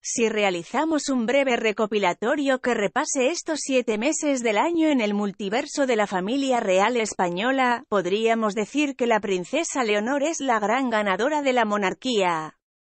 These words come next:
La jovencita logra acaparar la atención de la prensa por su presencia emergente y su crecimiento en cuanto a actuaciones en público.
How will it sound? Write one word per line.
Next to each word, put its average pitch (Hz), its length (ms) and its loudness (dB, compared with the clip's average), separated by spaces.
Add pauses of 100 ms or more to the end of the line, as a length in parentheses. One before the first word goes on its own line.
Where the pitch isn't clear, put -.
(1200)
La 196 200 0
jovencita 208 680 -2
logra 269 460 2
acaparar 247 560 0
la 294 220 0
atención 226 540 0
de 247 100 2
la 214 100 4
prensa 285 480 -2
por 220 220 -4
su 202 160 -6
presencia 247 720 0
emergente 240 680 -2
y 294 100 0
su 254 180 -4
crecimiento 233 760 0
en 262 180 0
cuanto 214 420 0
a 202 60 6
actuaciones 269 800 -2
en 240 140 0
público. 180 800 -2